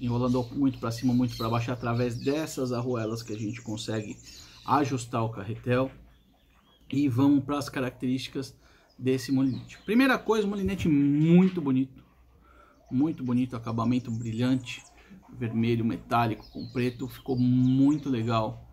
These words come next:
É todo vedado, tá, pessoal? Todo vedado, ele vi-, evita entrar água lá dentro e isso vai, é, dar uma durabilidade maior no, ah,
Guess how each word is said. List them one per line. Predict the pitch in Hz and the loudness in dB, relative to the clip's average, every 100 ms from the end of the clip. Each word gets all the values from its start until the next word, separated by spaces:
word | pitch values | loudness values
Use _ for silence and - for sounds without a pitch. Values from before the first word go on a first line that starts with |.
| - - - - - | -20 -20 -20 -20 -20
É | - 123 123 120 - _ _ - | -4 -2 0 -2 -8 _ _ 6
todo | 202 208 190 190 | 8 10 6 0
vedado, | 170 156 143 151 165 151 | 0 0 4 4 2 -4
tá, | - 143 | -6 -6
pessoal? | 139 117 - 82 - | -6 -10 -8 -12 -10
Todo | 147 165 151 | -8 -6 -2
vedado, | 143 117 120 131 127 | -2 0 0 0 -2
ele | 120 | -2
vi-, | 117 120 107 | -2 -2 -2
evita | 120 127 131 131 | 0 -2 -2 -2
entrar | 123 117 117 | -2 0 2
água | 120 120 | 2 0
lá | 117 104 | -2 0
dentro | 117 127 123 147 - - - - - - | 2 0 0 -10 -12 -20 -20 -20 -20 -2
e | 120 127 131 131 - | 2 4 2 -2 -6
isso | 117 117 131 | -6 -4 -2
vai, | 123 123 127 - - - _ | 2 2 0 -8 -20 -20 _
é, | 120 120 113 120 113 117 | -6 -4 -2 -4 -4 -6
dar | 127 117 | -4 2
uma | 120 123 | 2 2
durabilidade | 156 175 147 139 127 135 127 | 2 4 4 2 2 2 4
maior | 135 131 117 123 135 - - - - - | 4 4 2 2 0 -4 -18 -20 -20 0
no, | 127 123 123 131 143 143 - - | 4 6 6 6 2 -2 -14 -10
ah, | 123 120 120 117 113 110 107 104 | -4 0 2 2 2 0 -6 -8